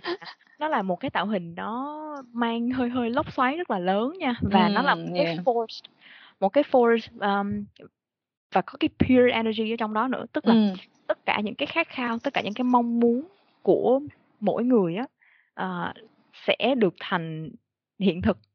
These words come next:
Speaker 1: Luôn luôn có cái possible, có cái possible scenario là mọi người sẽ
Speaker 2: Ừ.
Speaker 1: làm được cái điều đó. Và
Speaker 2: Ừ.
Speaker 1: cái điều giống như cái, cái big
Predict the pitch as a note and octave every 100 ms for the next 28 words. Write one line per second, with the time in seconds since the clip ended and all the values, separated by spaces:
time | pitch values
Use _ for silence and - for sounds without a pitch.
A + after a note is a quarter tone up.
0 | _ _ - A3+ B3+ B3+ C4 B3 A#3+ C#4
1 | D4+ - D4+ - G3+ F#3 D#3+ F#3 - C#4
2 | C#4 C#4+ - G3 F3 F#3+ F#3+ F#3+ E3+ D#3+
3 | - E3 D3+ D#3+ D#3+ - B3+ C4 A#3 F3+
4 | E3 D#3+ - G#3 E3 F#3 C4 _ - -
5 | - F#3+ F#3+ A3 G3 A#3+ G3+ E3 F3+ A#3+
6 | A#3+ C4+ - B3+